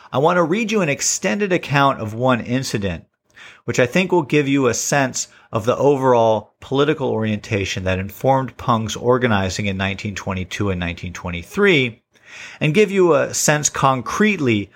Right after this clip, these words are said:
of what this peasant organizing looked like. This extended account that I'm going to read here is condensed and rendered into English by the historian Gao Yuan from something that Peng wrote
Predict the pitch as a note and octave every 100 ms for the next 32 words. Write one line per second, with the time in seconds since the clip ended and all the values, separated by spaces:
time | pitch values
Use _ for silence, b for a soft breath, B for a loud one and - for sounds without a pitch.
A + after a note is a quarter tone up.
0 | b A2+ A2 A#2 - A2+ - B2+ G#2+ G2+
1 | G#2+ G2+ F#2+ F2 F2+ G2+ A#2+ A#2+ E2+ C2+
2 | - _ _ _ _ _ B B B _
3 | C3 D#3 - - E3+ F3 D3+ C#3+ D3 C#3
4 | A#2+ A2 G#2+ G#2+ A2 C3 D#3+ D3+ C#3+ D3
5 | B2+ A#2+ B B B B2 A2+ - B2+ A2+
6 | D3+ F3+ D#3+ - B2+ A#2 B2 C3+ C3 A#2+
7 | G#2+ A#2 G#2 C#3 D3+ B2 A2 - G#2+ G#2
8 | A2+ - A#2+ A#2 A2 G#2+ G#2 G2+ G2 G#2
9 | C3 C#3+ A#2 A2 b b b C3 A2+ C#3
10 | B2+ A#2+ A#2 - - A2 A2 G2 F#2+ F2+